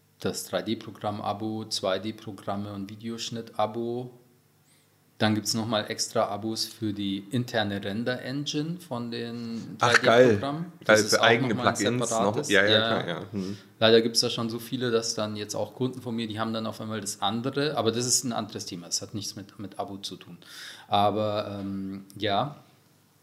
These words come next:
Speaker 1: da gab's, glaub ich, bei der, ähm,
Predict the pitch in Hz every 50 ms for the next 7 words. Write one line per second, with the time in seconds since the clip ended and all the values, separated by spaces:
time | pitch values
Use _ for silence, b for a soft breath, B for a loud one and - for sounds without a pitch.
0 | _ _ _ B B B B B B B B B B B B B _ - 107 104
1 | 104 113 113 - - - 120 120 127 123 - - - 117 117 113 117 113 117 117
2 | 113 113 113 110 110 110 - - - 110 107 107 107 107 104 104 104 104 104 104
3 | 104 104